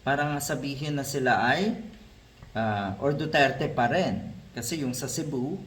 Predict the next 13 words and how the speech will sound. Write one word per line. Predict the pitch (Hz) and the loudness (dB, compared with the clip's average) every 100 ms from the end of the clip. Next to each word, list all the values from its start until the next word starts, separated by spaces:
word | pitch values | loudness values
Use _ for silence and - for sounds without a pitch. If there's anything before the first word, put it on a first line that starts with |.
| - | -8
abay | 107 113 117 | -4 -4 -2
kung | 120 | -4
ano-anong | 120 120 120 123 127 | -2 0 0 -2 -2
pictures, | 127 147 - 165 180 - | -4 -6 -4 -2 -2 -4
kung | 123 | -4
ano-anong | 113 117 117 120 123 | -2 -2 -2 -2 -2
videos | 123 156 156 170 180 127 | -2 -4 -2 -2 -2 -4
ang | 131 | -2
ginamit | 123 120 156 240 247 - - - - - 160 | 0 0 -2 -4 -6 -10 -20 -20 -20 -4 2
para | 180 | 4
lang | 180 160 | 2 0
sabihin | 151 123 131 135 139 120 | -2 -4 -4 -4 -2 0
na, | 113 98 | 0 -2